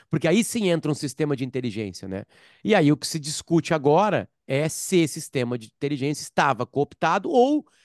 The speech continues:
se tinha gente lá dentro e também na Polícia Federal. Porque hoje é uma batalha Polícia Federal abin, né?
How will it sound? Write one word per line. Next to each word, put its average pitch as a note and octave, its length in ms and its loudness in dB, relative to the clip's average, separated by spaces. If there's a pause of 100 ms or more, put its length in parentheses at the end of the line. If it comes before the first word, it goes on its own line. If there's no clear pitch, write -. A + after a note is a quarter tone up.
se B3 260 -2
tinha B3 720 0 (220)
gente F#3 480 0
lá B2 140 -2
dentro D3 420 -2
e B2+ 40 -4
também C#3+ 340 -2
na B2 140 -6
Polícia A#2 260 -10
Federal. D3 220 -2 (200)
Porque - 160 -4
hoje E3 160 2
é - 20 4
uma F3 140 0
batalha C#3 380 -2
Polícia C#3+ 300 -6
Federal C3 320 -2
abin, D#3 240 0
né? G2 140 -10